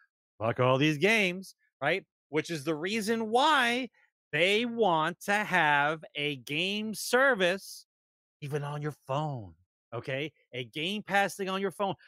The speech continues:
Because even though my company makes ten out of fifty games that are just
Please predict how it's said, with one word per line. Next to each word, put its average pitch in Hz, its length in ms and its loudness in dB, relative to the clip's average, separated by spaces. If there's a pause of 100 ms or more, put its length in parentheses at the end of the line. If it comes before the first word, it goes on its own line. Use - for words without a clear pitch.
(120)
Because 185 300 2
even 247 320 0
though 226 240 4
my 202 180 4
company 196 460 -2
makes 175 320 -2
ten 202 520 0
out 170 140 2
of 160 240 2
fifty 190 300 0
games 180 420 -2
that 151 100 -2
are 135 120 0
just 156 400 -2